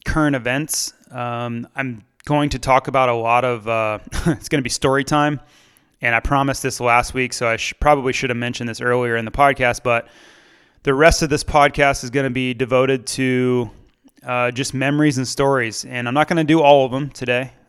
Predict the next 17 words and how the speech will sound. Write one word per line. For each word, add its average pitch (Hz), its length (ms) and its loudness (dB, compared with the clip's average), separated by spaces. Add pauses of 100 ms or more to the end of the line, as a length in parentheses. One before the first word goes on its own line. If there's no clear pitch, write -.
um, 113 800 -8
but 131 160 2
I'm 135 80 0
gonna 135 120 0
get 135 140 -2
into 131 240 -2
a 123 60 0
few 147 420 -2 (800)
because 143 640 2 (200)
we 120 80 -6
don't 117 140 -2
have 156 120 2
any 165 120 2
racing 131 320 2
to 127 60 -6
talk 120 220 0
about, 120 480 -2